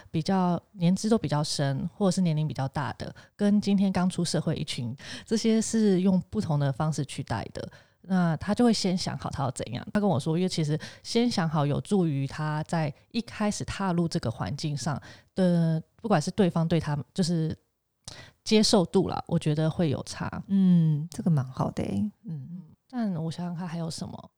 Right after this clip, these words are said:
Speaker 1: 哦，就是树立这个形象，它其实有可能是从小细节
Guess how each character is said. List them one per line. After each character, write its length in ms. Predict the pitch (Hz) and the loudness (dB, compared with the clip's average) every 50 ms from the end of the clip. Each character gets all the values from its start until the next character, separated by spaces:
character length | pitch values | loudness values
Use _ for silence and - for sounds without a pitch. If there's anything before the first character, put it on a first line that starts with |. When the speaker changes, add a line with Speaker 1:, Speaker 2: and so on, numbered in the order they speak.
| _ | _
Speaker 1:
哦， 200 | - 226 190 160 - _ _ - - _ _ | -2 -2 -2 -2 -4 _ _ -20 -20 _ _
就 140 | _ - 269 | _ -2 0
是 140 | 285 294 269 | 0 0 0
树 180 | - - 254 | 0 0 2
立 80 | 240 240 | 2 2
这 140 | 220 - 220 | 2 2 2
个 120 | 208 202 | 2 2
形 200 | 185 - - 151 | 2 0 -2 -2
象， 160 | 151 185 170 | -2 -2 -4
它 160 | 143 - 190 196 | -2 -4 -6 -6
其 180 | - - 160 | -4 -4 -6
实 160 | 151 - 156 | -4 -2 -2
有 140 | 151 147 151 | 0 -2 -2
可 160 | - - 147 | -2 -2 -4
能 120 | 120 82 143 | -4 -2 -4
是 140 | - 170 156 | -4 -4 -4
从 180 | - 147 117 | -4 -4 -4
小 240 | - - - - - 139 | -4 -4 -4 -4 -6 -6
细 340 | - - - 180 151 - - | -8 -6 -6 -6 -6 -8 -8
节 240 | - - 98 - | -10 -10 -8 -10